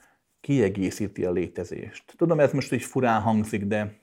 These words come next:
összességében ez így szokott működni. Oké, és beszéltünk róla. Kedves Krisztián,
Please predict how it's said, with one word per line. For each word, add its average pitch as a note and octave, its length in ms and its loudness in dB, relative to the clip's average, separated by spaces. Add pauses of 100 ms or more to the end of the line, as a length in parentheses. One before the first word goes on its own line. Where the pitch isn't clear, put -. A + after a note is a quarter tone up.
(240)
összességében F#2 880 -6
ez F2+ 140 -8
így G2 100 -8
szokott - 380 -10
működni. D2+ 640 -12 (2250)
Oké, C3 280 -6
és A2+ 500 -2
beszéltünk F2+ 760 -10
róla. F#2+ 560 -10 (3250)
Kedves C3+ 220 -4
Krisztián, G#2+ 680 -4